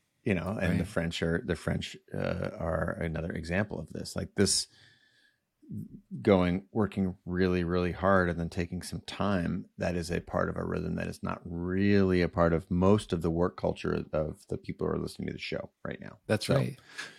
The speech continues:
Speaker 2: Well, let me, let me give you an example of how that plays out on the work front, right? Um, for, for me, and it's something that I've taught many leaders and, and pros as well, is,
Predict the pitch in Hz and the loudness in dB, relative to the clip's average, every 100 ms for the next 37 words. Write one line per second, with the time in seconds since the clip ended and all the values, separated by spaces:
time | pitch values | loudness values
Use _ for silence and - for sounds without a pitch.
0 | - 160 165 214 226 240 233 196 135 135 | 4 8 10 10 8 8 8 6 6 4
1 | 120 107 120 104 104 98 98 127 165 - | 4 2 2 4 4 2 2 2 0 -6
2 | - - - - 101 98 131 - 131 110 | -10 -10 -14 0 2 4 2 0 2 4
3 | 101 - 113 107 - 107 113 139 107 101 | 2 0 0 0 0 4 6 6 4 2
4 | - 107 110 101 95 92 - 104 98 127 | -2 -2 0 0 2 0 -2 -4 -4 -2
5 | 104 104 98 135 117 98 98 113 101 101 | 0 0 0 2 2 0 -2 -4 -4 -4
6 | 104 98 - 110 101 101 - 110 120 110 | -6 -4 2 2 2 -2 0 4 8 6
7 | 101 - - - - _ _ _ - 131 | 4 -6 -20 -20 -20 _ _ _ 6 8
8 | 123 113 - - | 8 6 0 -2